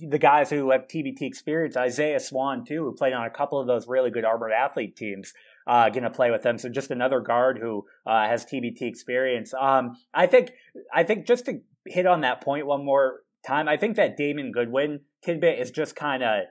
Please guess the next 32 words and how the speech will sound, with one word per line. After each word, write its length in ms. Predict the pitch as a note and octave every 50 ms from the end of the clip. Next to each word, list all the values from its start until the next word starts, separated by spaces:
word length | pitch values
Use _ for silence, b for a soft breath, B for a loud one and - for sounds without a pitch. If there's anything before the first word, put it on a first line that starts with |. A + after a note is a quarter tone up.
| _ _ _
it's, 160 | - D3+ - G#3
it's 200 | G3 F3+ E3+ -
something 260 | G#3 G3+ G#3+ A3+ G3+
that 120 | F3+ E3+
could 120 | E3 E3 D#3
only 260 | D3 D#3+ D#3+ D3 C3+
happen 340 | C#3 C#3+ C3+ C3 C3+ C3 B2+
in 100 | B2 A2
T 180 | - - C3+ A#2
B 140 | A#2 A2
T. 200 | G#2 - B2+ A#2
Just 260 | G#2 A2+ C3+ D3 - -
to 60 | D3+
reiterate, 480 | D3+ C#3+ C#3 C3+ C3 B2 A2+ A2 G#2+ b b b b
I 60 | - C#3+
mean, 140 | D3 C#3+
this 140 | D3 - -
guy 440 | - G3+ F#3+ F#3 F3 E3+ D#3 C#3+ C3 - _ _ _
coaches 460 | - - E3+ E3+ D#3+ - D#3+ C#3+ A#2+
at 120 | C#3 C3+ -
Capital 420 | - C#3 C3 C3 C3 C#3+ B2+ B2
University. 600 | B2 B2 B2 A#2+ A2+ A#2 A2+ G#2+ - B2 A#2 A#2
We're 180 | A2+ C3 C#3 C3+
playing 400 | - - D#3 D3 C#3+ C#3+ C3+ C3
at 120 | A#2+ -
Capital 360 | - B2+ A#2+ A#2 A#2+ B2 A#2+
University. 720 | A2+ A2+ A2+ A2+ G#2+ A2+ A2+ G#2+ - - A#2 A#2 A#2 A#2 b b b b _ _ _ -
Uh, 320 | C#3+ C#3 C3 B2 A#2+ A#2 - - -
so 340 | - F#3 F3 D#3+ D#3 D3+ D#3
that's 220 | F3 F3+ F3+ -
one 240 | D3 D3+ D#3 D#3 -
thing. 300 | - C3+ A#2 G#2+ A2